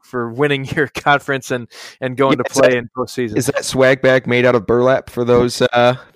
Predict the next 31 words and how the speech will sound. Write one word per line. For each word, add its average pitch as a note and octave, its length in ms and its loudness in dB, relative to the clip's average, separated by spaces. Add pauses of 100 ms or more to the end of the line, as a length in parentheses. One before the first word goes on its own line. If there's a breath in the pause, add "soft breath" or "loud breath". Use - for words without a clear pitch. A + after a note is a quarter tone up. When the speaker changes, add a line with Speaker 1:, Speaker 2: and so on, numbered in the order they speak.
(120)
Speaker 2:
for E3 80 2
those B2 100 4
Speaker 1:
<laughs> - 180 0
Right. C#3 380 4
Speaker 2:
players? - 60 -20
<laughs> - 680 -6
Speaker 1:
Now, D3+ 240 6
if C#3 160 -4
you E3+ 80 -2
were E3 80 2
to C#3+ 80 0
turn E3 240 -4
those D3 180 -2
potatoes D3 480 0
into B2 220 -8
vodka, C3+ 420 2
maybe B2 220 -2
these A#2 180 -6
college B2 360 0
athletes A#2 400 -2
might, A#2+ 320 -6
uh, A2 240 -2
might A#2 200 -6
enjoy A2+ 280 -2
it A#2 80 0
a A2+ 40 -4
little A2 200 -6
bit G#2+ 120 -6
more, B2+ 240 -4
Speaker 2:
There B2+ 120 2
you - 80 -2